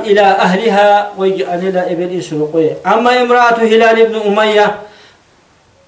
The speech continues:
Hilal ibn Umayya til Cücü dile, Hiyac ibn Avaragas sallallahu aleyhi ve sellem asukı, Singi Avaragas avl heşla. Ya Allah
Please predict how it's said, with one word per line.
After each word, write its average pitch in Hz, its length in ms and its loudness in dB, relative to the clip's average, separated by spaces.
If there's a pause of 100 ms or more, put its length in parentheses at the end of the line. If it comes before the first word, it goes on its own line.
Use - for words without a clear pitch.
(260)
Hilal 208 300 2
ibn 196 200 -2
Umayya 190 400 0
til 170 160 -8
Cücü 190 320 0
dile, 190 400 -2
Hiyac 185 300 0
ibn 170 120 -8
Avaragas 165 520 -2 (100)
sallallahu 170 560 -2
aleyhi 165 300 0
ve 151 80 -2
sellem 165 300 -4
asukı, 151 480 -8
Singi 190 340 -2
Avaragas 180 480 -2
avl 175 180 -2
heşla. 160 360 -4 (500)
Ya 180 160 0
Allah 202 360 2